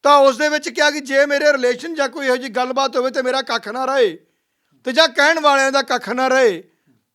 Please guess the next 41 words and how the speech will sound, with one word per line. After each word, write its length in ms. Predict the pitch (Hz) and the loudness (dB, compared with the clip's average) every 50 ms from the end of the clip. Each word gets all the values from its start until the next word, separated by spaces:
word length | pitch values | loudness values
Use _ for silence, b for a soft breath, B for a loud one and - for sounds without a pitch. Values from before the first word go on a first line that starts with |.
| _ | _
ਤਾਂ 120 | - 226 226 | -6 -6 -4
ਮੇਰੇ 240 | 202 196 208 233 233 | -4 -4 -4 -4 -2
ਦੇਖਣ 300 | 220 233 226 - 226 240 | -2 -4 -6 -6 -10 -10
'ਚ 160 | 196 180 220 208 220 240 | -8 -6 -4 -4 -2 -4
ਇਸ 80 | 220 214 | -4 -6
ਤੋਂ 200 | - 254 220 208 | -6 -6 -6 -4
ਵੱਡੀ, 360 | 196 185 160 151 202 226 220 | -6 -8 -8 -8 -10 -12 -12
ਗੁਰੂ 280 | 170 175 208 208 214 | -12 -12 -12 -12 -12
ਗ੍ਰੰਥ 340 | 185 180 196 226 262 269 233 | -10 -8 -8 -6 -6 -8 -10
ਸਾਹਿਬ 300 | - 220 220 214 202 175 | -8 -6 -6 -6 -6 -6
ਤੋਂ 120 | 240 214 190 | -10 -10 -8
ਵੱਡੀ, 440 | 175 170 160 175 220 240 220 196 b b b b b - | -10 -10 -10 -10 -10 -10 -10 -12 b b b b b 0
ਇਹ 200 | 226 233 233 - | 2 2 2 0
ਤਖਤ 400 | _ _ - 294 294 - 254 226 | _ _ -2 -2 -2 -2 -4 -14
ਤੋਂ 260 | _ - 311 254 240 | _ -6 -4 -4 -4
ਵੱਡੀ 300 | 208 185 151 180 214 220 | -4 -8 -8 -8 -10 -10
ਕੋਈ 140 | - 247 196 | -10 -14 -16
ਚੀਜ਼ 400 | - - - 202 208 214 185 208 | -16 -16 -16 -14 -14 -12 -12 -12
ਨਹੀਂ 220 | 185 175 202 240 | -12 -12 -12 -12
ਹੋ 120 | 262 233 | -12 -12
ਸਕਦੀ। 300 | 175 - - - _ _ _ _ _ _ _ _ _ _ _ _ _ _ _ _ _ _ _ _ _ _ _ _ _ - 262 302 | -12 -14 -20 -20 _ _ _ _ _ _ _ _ _ _ _ _ _ _ _ _ _ _ _ _ _ _ _ _ _ 0 2 2
ਅਸੀਂ 220 | - 294 330 330 | 2 2 0 0
ਜੇ 140 | 330 330 311 | 2 2 2
ਅਜੇ 180 | 302 302 330 339 | 2 2 0 -2
ਵੀ 120 | 339 349 | -2 -4
ਵਿਸ਼ਵਾਸ 500 | 330 330 247 226 269 285 285 302 294 247 | -4 -4 -6 -4 -2 2 2 2 2 0
ਨਾ 180 | 262 277 285 294 | 0 -2 -2 -2
ਕਰੀਏ, 320 | 233 285 285 285 294 302 | 0 -2 -4 -2 0 -2
ਫਿਰ 220 | 247 233 285 339 254 | 0 0 -2 -2 -2
ਸਾਨੂੰ 460 | - 247 254 254 277 302 285 240 B B B B - | -4 -6 -6 -4 -4 -6 -8 -10 B B B B 2
ਆਪਦੇ 320 | 262 262 262 262 294 302 | 4 4 4 4 0 -2
ਧਰਮ 360 | 294 - 277 226 180 170 175 | 0 0 -2 -2 -2 -4 -6
ਦੇ 120 | 190 247 285 | -2 -2 -2
ਉੱਤੇ 400 | 427 - 277 190 - 277 269 269 | -2 -4 -12 -8 0 2 2 2
ਹੀ 80 | 277 | 2
ਸਾਨੂੰ 300 | 226 - 233 240 254 254 | 0 -4 -4 -4 -4 -8
ਕੋਈ 340 | - - 247 247 262 240 202 b b b b - | -6 -2 -2 -2 -2 -4 -12 b b b b -8
ਵਿਸ਼ਵਾਸ 520 | 220 180 180 226 240 254 262 254 190 - | -8 -6 -4 -4 -2 -2 -2 -4 -6 -10
ਹੀ 100 | 285 202 | -16 -18
ਹੈ 200 | 143 _ _ _ _ | -18 _ _ _ _
ਨਹੀਂ। 100 | _ | _